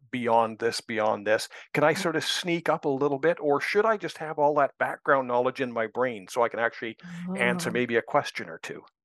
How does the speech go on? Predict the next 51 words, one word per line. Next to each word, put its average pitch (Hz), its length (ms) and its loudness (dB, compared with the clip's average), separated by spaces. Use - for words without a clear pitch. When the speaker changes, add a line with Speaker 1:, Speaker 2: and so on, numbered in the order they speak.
Speaker 2:
Oh, 226 460 10
now, 185 280 4
Greg, 151 500 -2
why 220 160 6
would 294 180 8
you 320 80 10
wanna 262 180 8
be 220 180 8
able 208 180 6
to 190 60 2
be 214 200 2
responsive 185 720 -4
to 196 80 0
what 190 220 0
people 196 240 0
might 180 240 0
ask 185 340 -4
you? 180 240 -2
Because 208 420 2
you 214 300 6
may 285 160 6
be 185 160 6
a 165 80 2
certain - 380 2
place, 170 320 0
but - 200 0
you 226 60 2
don't 240 220 4
know 233 100 8
where 226 160 6
your 208 140 2
partners 185 500 0
are. 175 140 2
And 180 120 0
you 254 80 2
may 453 300 4
think 311 400 -2
your 196 140 4
people 175 500 -2
who 185 200 2
are 170 180 2
coming 180 380 0
to 165 80 0
this, 180 400 -2
"Oh, 220 160 10
yeah, 185 160 6
yeah, 180 240 0
no, 180 160 0
they'll 208 180 -2
know 180 200 0
that." 190 300 -8